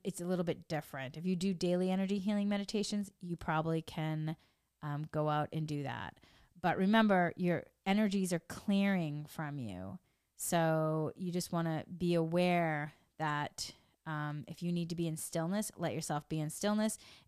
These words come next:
and also just take care of yourself. Um, you know, make sure that you're in a comfortable, safe place. Okay. So find that comfortable position.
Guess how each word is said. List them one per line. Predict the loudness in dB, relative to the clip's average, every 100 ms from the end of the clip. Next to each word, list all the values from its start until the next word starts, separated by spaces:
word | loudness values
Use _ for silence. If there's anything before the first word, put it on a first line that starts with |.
| 0
and | 4
also | 4 4 0
just | 0 -4 -4
take | -2 -2 -2
care | 0 2 2 2
of | -2 -2
yourself. | 0 -2 -2 -2 0 -2 -6 -18 _ _ _ _ _
Um, | -8 -6 -6 -8 -10 -18 _ _ -8
you | -4
know, |
make | -4 -4
sure | -4 -2
that | -2 -2
you're | -2
in | -2 -4
a |
comfortable, | -6 -8 -6 -4 -2 -2 -2
safe | -2 -2 -4 -6
place. | -6 -6 -8 -4
Okay. | -4 -4 -10 _ _ -20 -18 -2
So | 0 0 -2 _ _ _ _ _ _ -6
find | 0 2 2
that | 0 -4
comfortable | -6 -6 -2 -4
position. | -2 -4 -2 -2